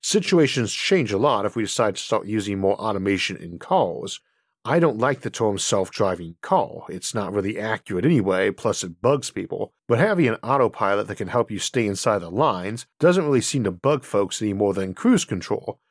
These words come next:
And our real objective is to allow maximum safe and convenient driving, which, at least for the immediate future, is always going to be at its best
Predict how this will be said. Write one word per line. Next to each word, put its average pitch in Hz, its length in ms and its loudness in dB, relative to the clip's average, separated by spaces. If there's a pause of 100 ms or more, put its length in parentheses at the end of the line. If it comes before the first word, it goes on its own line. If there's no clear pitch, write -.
(200)
And 131 160 2
our 131 120 4
real 190 260 2
objective 107 420 0
is 98 140 -2
to 104 160 2
allow 101 240 2
maximum 101 520 -4
safe 104 440 2
and 107 180 -6
convenient 95 420 -8
driving, 113 600 0 (240)
which, 127 400 2
at 117 140 -2
least 123 220 0
for 117 100 -4
the 104 100 2
immediate 104 400 0
future, 110 480 0 (180)
is 120 200 2
always 175 360 0
going 139 220 2
to 117 40 -6
be 113 140 2
at 101 80 2
its - 160 -8
best 107 520 0